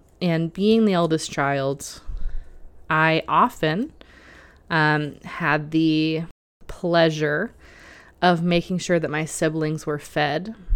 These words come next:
um, ensuring we had food. I don't remember this, but my sister remembers that she and I went to the grocery store and I sent, I spent my first paycheck on food for the pantry.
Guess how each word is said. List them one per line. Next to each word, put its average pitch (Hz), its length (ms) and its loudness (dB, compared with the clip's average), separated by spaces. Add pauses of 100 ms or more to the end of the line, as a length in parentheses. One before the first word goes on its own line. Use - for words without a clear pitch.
(480)
um, 151 560 0 (100)
ensuring 160 540 -2
we 151 80 0
had 156 180 -2
food. 151 500 -4 (500)
I - 60 0
don't 339 180 4
remember 208 340 4
this, 160 180 4
but 139 100 -2
my 165 100 0
sister 233 380 -2
remembers 151 560 0
that 139 380 0 (120)
she - 260 -4
and 180 100 0
I 165 120 4
went 156 320 0
to 156 100 -8
the 147 80 -2
grocery 151 420 0
store 147 240 -4
and 135 80 -2
I 139 60 -2
sent, 143 280 -6
I 151 60 -4
spent 143 300 -2
my 151 100 -2
first 147 320 -4
paycheck 143 420 -2
on 135 160 -4
food 147 240 -6
for - 120 -10
the 143 100 -6
pantry. 160 500 -8